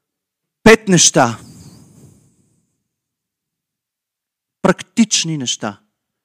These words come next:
по които можем да напълни-, с които можем да напълним сърцето си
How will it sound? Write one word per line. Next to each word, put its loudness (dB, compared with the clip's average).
по -8
които -2
можем -4
да -10
напълни-, -4
с -6
които -8
можем -6
да -6
напълним -8
сърцето -8
си -10